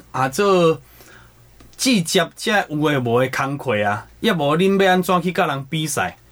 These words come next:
若无因诶记接，恁要去对比？所以这个长较重要就对啊，吼。啊，这种的想法造成着讲，咱这边这个奥运的，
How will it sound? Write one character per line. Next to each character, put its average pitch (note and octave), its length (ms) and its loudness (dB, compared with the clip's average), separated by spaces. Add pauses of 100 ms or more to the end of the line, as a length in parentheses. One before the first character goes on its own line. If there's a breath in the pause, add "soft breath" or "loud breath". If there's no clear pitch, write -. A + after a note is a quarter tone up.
(140)
若 D#3 180 0
无 F#3 260 2
因 G3 140 2
诶 F#3+ 120 2
记 G#3+ 280 0
接， E3+ 200 0
恁 E3+ 240 0
要 G3 160 2
去 F#3+ 120 0
对 D#3 240 0
比？ C#3 340 -2 (200)
所 A3+ 260 0
以 G3 240 0 (460)
这 A#3+ 80 2
个 G3+ 160 -2 (140)
长 G3+ 200 2
较 F#3+ 140 2
重 A#2 260 -2
要 G#2+ 140 0
就 A2+ 140 -2
对 F3+ 180 2
啊， F#2+ 320 -4 (320)
吼。 B2+ 240 0 (560 loud breath)
啊， C#3+ 680 0 (340 loud breath)
这 A#3 140 -2
种 A#3 240 2
的 E3+ 100 0
想 C3 380 -2
法 D#3 200 2 (280)
造 C#3 320 0
成 C#3 320 -2
着 C3 200 0
讲， F#3 300 0 (340)
咱 F#3 240 0
这 G3+ 140 -4
边 A2 380 -4 (480 soft breath)
这 D#3 160 -2
个 B2 520 0 (380)
奥 G3 220 2
运 C#3 120 0
的， C3+ 220 0